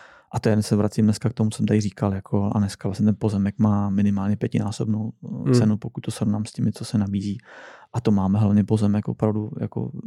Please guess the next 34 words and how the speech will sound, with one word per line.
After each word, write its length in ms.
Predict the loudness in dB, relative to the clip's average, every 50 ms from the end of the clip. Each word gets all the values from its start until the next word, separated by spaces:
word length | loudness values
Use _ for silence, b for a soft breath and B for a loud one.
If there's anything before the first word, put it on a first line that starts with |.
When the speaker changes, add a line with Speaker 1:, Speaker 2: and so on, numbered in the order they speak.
| -6 -2
Speaker 1:
ve 120 | -2 0
vyšší 240 | 0 0 -2 -2 -4
kvalitě 340 | -2 0 0 0 0 2 2
než 160 | 0 0 0
ty, 120 | 0 -2 -2
které 300 | 0 0 0 0 0 0
se 120 | 2 2
dnes 180 | 4 4 2 2
nabízejí. 520 | 0 0 0 -2 -2 0 0 -2 -2 -4
Takže, 400 | -10 -14 -14 -12 -10 -10 -10 -12 -14 B B B B B B B B B B
takže 260 | -6 -4 0 2 4
jako 200 | 4 4 2 0
opravdu, 760 | 0 2 2 2 2 4 4 4 4 4 4 2 0 -2 -2 -4 -6 -6 -6 -6 -6 -6 -6 -8 -8 -10 -10 -6 -2
eh, 40 | 2
jednali 280 | 2 4 6 4 4 4
jsme 200 | 4 4 4 4
rychle, 400 | 2 0 0 0 2 2 4 4
neměli 340 | 4 4 6 6 4 4
jsme 140 | 4 4 4
moc 140 | 4 4 2
peněz 380 | 0 0 2 2 2 2 0 -4
v 100 | -8 _
té 160 | -4 -4 -2
době, 320 | -2 0 0 2 2 2
takže 200 | 0 -4 -8 -6
jsme 120 | -4 -4 -4
se 80 | -4
opravdu 200 | -6 -4 0 2
zadlužili, 520 | 2 2 2 2 2 2 2 2 2 2 0
tenkrát 320 | 0 -2 0 0 0 2
byly 120 | 2 0
stoprocentní 540 | 0 -2 -2 -4 -4 -4 -4 -6 -6 -4 -4
hypotéky, 580 | -4 -2 -2 -2 -2 -4 -6 -6 -6 -6 -6 -4
ale 240 | -2 0 0 -2